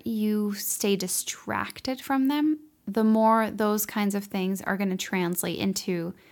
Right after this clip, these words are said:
things like anxiety, worry, fear, insomnia. And so really creating the time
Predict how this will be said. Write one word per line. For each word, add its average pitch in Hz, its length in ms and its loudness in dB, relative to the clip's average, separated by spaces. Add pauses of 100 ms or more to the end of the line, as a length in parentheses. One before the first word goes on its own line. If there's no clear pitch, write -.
(160)
things 185 260 -2
like - 160 -6
anxiety, 202 960 0 (280)
worry, 202 720 2
fear, 196 800 0 (220)
insomnia. 202 1000 2 (400)
And 220 160 4
so 208 340 2 (420)
really 262 320 4
creating 233 1080 2 (240)
the 220 180 0
time 214 720 0